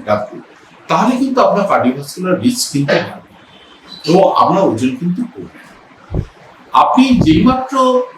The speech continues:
চার হাজার পাঁচশো, ফোর থাউজেন্ড ফাইভ হান্ড্রেড স্টেপের বেশি হাঁটবেন, তৎক্ষণাৎ কিন্তু আপনার কার্ডিওভাস্কুলার বেনিফিট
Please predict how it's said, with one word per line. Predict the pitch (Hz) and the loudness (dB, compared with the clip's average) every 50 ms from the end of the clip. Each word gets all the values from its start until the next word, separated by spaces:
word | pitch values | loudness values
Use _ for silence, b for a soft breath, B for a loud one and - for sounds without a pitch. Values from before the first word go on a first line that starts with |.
| - - | -6 -2
চার | - - - - - | 2 2 4 4 2
হাজার | - - - 269 277 285 277 277 285 277 269 | 2 0 0 2 2 2 2 2 2 2 2
পাঁচশো, | 277 - - 247 233 - - - - - - - | 2 2 2 2 2 0 0 2 0 0 0 0
ফোর | 240 269 302 - - - - | 0 0 0 0 -4 -2 0
থাউজেন্ড | 247 269 269 254 277 277 269 269 254 - - | 0 2 2 0 0 0 -2 -2 -4 -6 -6
ফাইভ | - - - 220 214 214 233 | -4 -2 0 0 0 0 0
হান্ড্রেড | 240 240 240 240 240 254 254 - - | 0 2 2 2 2 0 -2 -4 -4
স্টেপের | - - - - - 208 214 208 240 240 220 | -4 -4 -4 0 0 0 0 0 -2 -2 -2
বেশি | 196 - 165 233 - - 285 247 - | 0 0 2 2 2 2 2 0 0
হাঁটবেন, | - - - - - 104 - - - - - - - - - - - - - - - - - - - - | 0 -2 -2 -2 -2 -4 -4 -6 -8 -18 -20 -20 -20 -20 -20 -20 -20 -20 -20 -20 -20 -20 -20 -20 -10 -4
তৎক্ষণাৎ | - 175 180 180 - - 277 302 330 339 330 - | 0 0 0 0 0 -2 0 0 2 2 0 2
কিন্তু | - 277 247 240 247 226 | 4 6 6 6 6 4
আপনার | 208 190 - 165 156 147 147 - - - | 2 0 0 0 0 0 0 0 -2 0
কার্ডিওভাস্কুলার | 147 147 - - 285 302 302 285 277 247 - - - 247 339 494 466 381 - - - | 0 0 2 2 2 2 2 0 -2 -6 -6 -6 -6 -4 -2 0 0 0 -2 -2 0
বেনিফিট | 131 160 233 302 311 311 262 190 135 - - - | 2 4 4 4 4 4 2 2 2 0 -4 -10